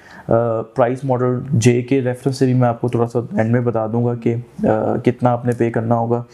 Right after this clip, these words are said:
अ, उसके अलावा हमारे पास Street six का भी एक plot, अ, अवेलेबल है, Sun facing नहीं है। Street two का जो मैंने आपको बताया था, जो शुरू में करके है,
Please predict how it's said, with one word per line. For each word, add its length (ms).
अ, 200
उसके 240
अलावा 300
हमारे 240
पास 220
Street 320
six 260
का 100
भी 120
एक 120
plot, 280
अ, 60
अवेलेबल 720
है, 80
Sun 260
facing 440
नहीं 280
है। 260
Street 280
two 100
का 120
जो 80
मैंने 140
आपको 120
बताया 220
था, 100
जो 100
शुरू 240
में 120
करके 300
है, 160